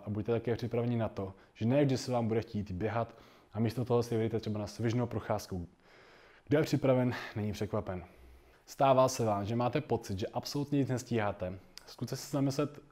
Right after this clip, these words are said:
kam ten čas vlastně mizí. Většinou malá nebo větší část nezmizí do nevratné časové propasti, prohlížení sociálních sítí, četování, zkoušení nových trendů mobilních her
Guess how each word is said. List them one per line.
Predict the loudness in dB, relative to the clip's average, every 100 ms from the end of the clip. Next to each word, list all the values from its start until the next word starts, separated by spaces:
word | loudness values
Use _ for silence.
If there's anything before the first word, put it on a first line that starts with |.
| -10
kam | -2 -2
ten | 0 -2
čas | 0 0
vlastně | 0 0 2
mizí. | 2 2 0 -6 -14 -20 -20 -8 -2
Většinou | 0 2 4
malá | 4 4 2
nebo | 0 0
větší | 2 0 -2
část | -2 0 2
nezmizí | 2 0 0 0
do | 0
nevratné | 0 2 0 0 -2
časové | -2 -4 -2 -2
propasti, | 0 0 0 -4 -8
prohlížení | -6 -2 2 4 4 2
sociálních | -2 -4 -4 -4 -4
sítí, | -6 -6 -6 -8 -8
četování, | -6 -4 2 4 4 4 0 -4 -16 -20 -20 -10
zkoušení | 0 0 4 6
nových | 6 4 2
trendů | 2 2 4 2
mobilních | 2 2 0 0
her | 0